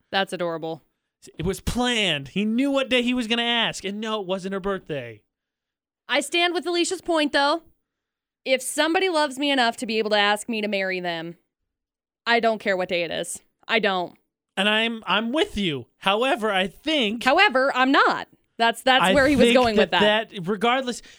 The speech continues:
Speaker 2: you could li-, you do not care one hundred percent what day it is. However, I do not think anyone in this world, any guy in this world that asked you would not still try to find a day and a specific reason to make it special. And birthday would not be the answer. They'd find a reason,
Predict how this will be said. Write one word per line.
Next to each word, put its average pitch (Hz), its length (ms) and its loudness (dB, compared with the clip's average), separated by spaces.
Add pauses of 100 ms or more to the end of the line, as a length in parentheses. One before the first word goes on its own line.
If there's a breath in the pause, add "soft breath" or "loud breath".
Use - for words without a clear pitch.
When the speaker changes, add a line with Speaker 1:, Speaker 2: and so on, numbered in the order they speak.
(140 loud breath)
Speaker 2:
you 262 160 -2
could 247 220 -6
li-, 214 220 -6
you 196 220 -2
do 220 220 -4
not 254 200 -4
care 208 380 -4
one 190 320 -2
hundred 233 120 -2
percent 208 280 -4
what 185 180 -2
day 202 220 0
it 180 80 -2
is. 175 160 -4
However, 190 500 -2
I 180 140 0
do 175 180 -6
not 214 240 -4
think 196 280 -6
anyone 240 480 -2
in 214 160 -2
this 226 200 -4
world, 180 240 -2
any 202 200 -4
guy 208 300 0
in 247 120 -6
this 247 220 -8
world 185 380 -2 (420 soft breath)
that 165 100 -4
asked 196 380 0
you 180 160 -2
would 208 400 -2
not 240 360 -2
still 240 800 0 (340 soft breath)
try 208 160 -2
to 190 100 0
find 214 340 -2
a 220 40 -6
day 196 440 0
and 170 100 -8
a 165 60 -6
specific 180 520 -6
reason 180 280 -4
to 185 80 -6
make 165 160 -4
it 160 80 -10
special. 156 420 -4
And 160 240 -6
birthday 220 400 0
would 196 200 -6
not 185 200 -4
be 202 140 -12
the 220 140 -8
answer. 165 340 -6
They'd 156 200 -6
find 190 240 -6
a 196 60 -4
reason, 202 460 -6